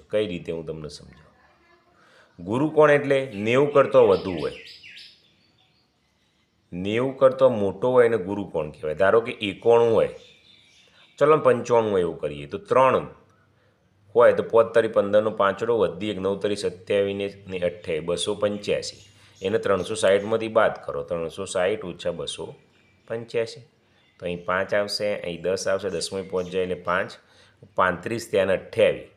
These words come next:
એટલે સાત. આ તી-, તો ચોથો ખૂણો પંચોતેરનો થાય, એટલે વધુમાં વધુ ત્રણ જ હોય, એટલે ખરું છે. ચતુષ્કોણના બધા ખૂણા લઘુકોણ હોઈ શકે. હવે બધા લઘુકોણ એ નેવુંના અંદર હોય તો એને લઘુકોણ કહેવાય.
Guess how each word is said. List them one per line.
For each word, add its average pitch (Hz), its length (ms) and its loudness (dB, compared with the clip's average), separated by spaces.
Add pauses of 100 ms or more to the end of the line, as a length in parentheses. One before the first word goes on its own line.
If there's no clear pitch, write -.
(640)
એટલે 87 120 -10
સાત. 78 340 -6
આ - 40 -2
તી-, 104 340 -10
તો 104 100 -6
ચોથો 104 360 -2
ખૂણો 120 220 0
પંચોતેરનો 95 720 -2
થાય, 73 180 -8
એટલે 98 100 0
વધુમાં 117 520 0
વધુ 117 400 2 (260)
ત્રણ 131 320 4
જ 90 60 -6
હોય, 85 100 -2
એટલે 98 140 -2
ખરું 110 360 2
છે. - 120 -14 (400)
ચતુષ્કોણના 160 640 2
બધા 127 360 4
ખૂણા 143 260 4
લઘુકોણ 123 580 2
હોઈ 110 320 0
શકે. 85 420 -6 (420)
હવે 113 100 -6
બધા 107 340 4
લઘુકોણ 127 480 4
એ 127 80 2
નેવુંના 120 440 2
અંદર 127 300 4
હોય 143 280 6
તો - 180 -8
એને 120 140 2
લઘુકોણ 117 500 2
કહેવાય. 71 360 -4